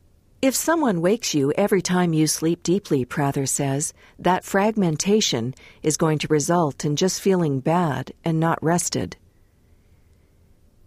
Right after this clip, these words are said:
Neighborhood police receive no training in how to wake people up, says Dan Jones,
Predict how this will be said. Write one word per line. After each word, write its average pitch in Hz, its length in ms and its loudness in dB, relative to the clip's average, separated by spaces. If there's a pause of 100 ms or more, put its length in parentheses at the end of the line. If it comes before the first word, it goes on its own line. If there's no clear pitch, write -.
(260)
Neighborhood 269 520 2
police 165 480 2
receive 156 340 0
no 165 200 2
training 165 420 0
in 143 80 0
how 147 180 0
to 160 100 2
wake 180 280 0
people 147 380 0
up, 165 280 -2 (100)
says 165 300 0
Dan 139 300 0
Jones, 151 520 -2